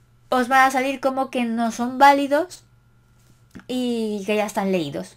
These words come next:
¿vale? Os van, más que no son válidos, que os van a salir como que no están leídos.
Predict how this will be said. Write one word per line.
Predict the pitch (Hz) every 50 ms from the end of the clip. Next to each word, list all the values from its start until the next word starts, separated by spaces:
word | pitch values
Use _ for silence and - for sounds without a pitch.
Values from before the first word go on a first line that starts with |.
| _ _
¿vale? | - 190 175 175 190
Os | 196
van, | 190 185 185 190 196 190 185 185 - -
más | 196 190 208 208
que | - 240 226 220 220 220 226 220
no | 220 220
son | 220 226 214 214
válidos, | 214 220 233 233 247 240 -
que | - 226
os | 202
van | 202 214 214
a | 220
salir | 220 226 240 240
como | 247 254 247 240 240
que | 226 202
no | 202 214 208
están | 202 - 214 190 185 175
leídos. | 170 160 151 147 147 143 147 139 -